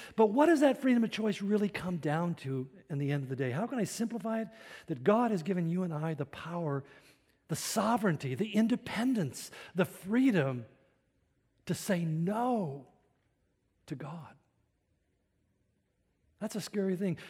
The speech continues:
Doctor Wilder Smith said it's God's great gamble. He gives you the opportunity to say no, even if it's not in your best interest. I would liken it to my wife. You know, I, I, <laughs> if I had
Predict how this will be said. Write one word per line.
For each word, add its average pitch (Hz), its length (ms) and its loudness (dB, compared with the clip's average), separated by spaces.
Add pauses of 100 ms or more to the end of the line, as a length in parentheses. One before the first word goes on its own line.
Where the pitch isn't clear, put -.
(160)
Doctor 180 260 2
Wilder 165 280 4
Smith 160 200 -2
said 160 140 2
it's 135 80 -4
God's 156 320 0
great 147 300 0
gamble. 151 440 -2 (640)
He 180 140 6
gives 170 320 6
you 214 80 6
the 190 140 4
opportunity 185 640 2
to 151 80 -2
say 147 280 -2
no, 147 500 -4 (520)
even 165 280 2
if 143 80 0
it's 135 120 -6
not 139 220 -2
in 131 60 -8
your 127 100 -4
best 117 300 -8
interest. - 520 -16 (1500)
I 120 140 -6
would 151 120 0
liken 135 280 2
it 117 60 -6
to 135 60 -6
my 127 160 -2
wife. 139 260 0
You 151 60 0
know, 139 100 2
I, 147 100 2 (360)
I, 156 160 -6 (320)
<laughs> - 320 -16
if 165 180 0
I 160 140 6
had 147 200 4